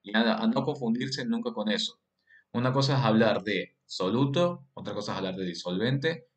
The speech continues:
y otra cosa es hablar de la solución, que es la sumatoria soluto-solvente. ¿Estamos de acuerdo? Bien. Molalidad, entonces, moles de soluto cada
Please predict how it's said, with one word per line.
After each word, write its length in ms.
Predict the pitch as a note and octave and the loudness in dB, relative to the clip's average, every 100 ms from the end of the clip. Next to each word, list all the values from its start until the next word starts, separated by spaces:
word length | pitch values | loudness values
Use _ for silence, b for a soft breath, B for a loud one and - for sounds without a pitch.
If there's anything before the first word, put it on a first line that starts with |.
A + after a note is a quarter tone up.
| - | -8
y 80 | A#2+ | -4
otra 160 | A#2 | -2
cosa 200 | B2 B2 | -2 -2
es 60 | A2+ | 0
hablar 200 | A2 A2+ | 0 2
de 120 | B2 | 2
la 200 | B2 - | 2 0
solución, 720 | - - G#2+ G#2+ - F#2 F2 - | -6 -4 -2 -2 -6 -8 -8 -16
que 60 | - | -12
es 40 | |
la 80 | G#2 | -8
sumatoria 720 | G2 G#2 G2 B2 B2 C3 C#3 | -8 -6 -4 2 2 2 -4
soluto-solvente. 880 | - F#2+ F#2+ F#2 - F2+ F2+ E2+ - _ _ _ _ _ _ | -4 -8 -8 -10 -10 -4 -4 -4 -10 _ _ _ _ _ _
¿Estamos 260 | A2 A#2+ | -2 0
de 80 | G#2 | 0
acuerdo? 460 | G#2 A2+ D#3+ F3 - _ _ _ _ _ _ _ - | 2 2 2 -2 -12 _ _ _ _ _ _ _ -2
Bien. 260 | G2 D#2 D2 B B B _ | 0 0 -4 B B B _
Molalidad, 920 | - A2+ F3 F#3 E3+ C#3+ C3+ D3+ F3 F3 | -2 4 6 6 6 6 6 8 6 2
entonces, 720 | - A2+ A#2 G2 F2 D#2 - _ _ - | 0 2 2 2 -4 -12 -16 _ _ -4
moles 360 | B2 D3+ D#3+ | 2 4 4
de 80 | C#3 | 2
soluto 380 | C3+ D3+ E3 E3 | 0 -2 -2 -2
cada 280 | B2+ G#2+ | 2 0